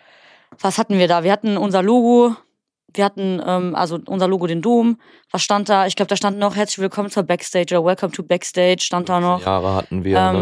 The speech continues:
Speaker 2: ne?
Speaker 1: genau, fünfzehn Jahre stand noch.
Speaker 2: Dann hatten wir noch diesen Baum.
Speaker 1: Genau.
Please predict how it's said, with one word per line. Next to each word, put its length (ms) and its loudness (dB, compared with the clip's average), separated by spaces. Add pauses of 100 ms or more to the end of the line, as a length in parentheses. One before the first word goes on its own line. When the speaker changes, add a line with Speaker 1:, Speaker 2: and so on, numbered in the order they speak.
Speaker 2:
ne? 80 -10 (160)
Speaker 1:
genau, 260 0
fünfzehn 420 -6
Jahre 260 2
stand 380 -2
noch. 260 0
Speaker 2:
Dann 120 -4
hatten 120 -4
wir 80 -4
noch 120 -2
diesen 300 -6
Baum. 380 0 (840)
Speaker 1:
Genau. 520 2